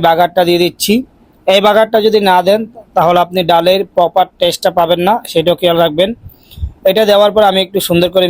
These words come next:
মিক্স করে নিচ্ছি। একটা জিনিস খেয়াল রাখবেন, ডালটা একটু কম বয়েল করবেন। আমি প্রেশার কুকারে দিয়ে একটু কাজ করতেছিলাম, সেজন্য খেয়াল করতে পারি নাই, এই জন্য ডালটা একটু হালকা বেশি বয়েল হয়ে গেছে। এখন নামানোর আগে দিয়ে দিতে হবে কয়টা কাঁচামরিচ আর ধনিয়া পাতা কুচি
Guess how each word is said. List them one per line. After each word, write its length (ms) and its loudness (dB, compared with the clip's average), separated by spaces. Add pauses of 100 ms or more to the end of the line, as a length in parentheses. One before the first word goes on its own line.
মিক্স 240 -2
করে 180 2
নিচ্ছি। 260 -4 (280)
একটা 220 -2
জিনিস 220 0
খেয়াল 200 2
রাখবেন, 280 0
ডালটা 300 2
একটু 100 -4 (100)
কম 200 2
বয়েল 260 2
করবেন। 300 2
আমি 180 -2
প্রেশার 320 0
কুকারে 360 0
দিয়ে 180 2
একটু 160 -4 (320)
কাজ 120 0 (100)
করতেছিলাম, 460 0 (680)
সেজন্য 320 0 (120)
খেয়াল 220 0
করতে 240 -2
পারি 200 0
নাই, 100 0 (280)
এই 80 2
জন্য 200 0
ডালটা 260 0
একটু 160 -4
হালকা 300 0
বেশি 240 -2
বয়েল 200 2
হয়ে 160 2
গেছে। 200 -2 (380)
এখন 140 0 (100)
নামানোর 340 2
আগে 140 0
দিয়ে 140 4
দিতে 140 -2
হবে 200 0
কয়টা 260 2
কাঁচামরিচ 580 0 (960)
আর 160 2 (220)
ধনিয়া 280 2
পাতা 240 0
কুচি 300 -2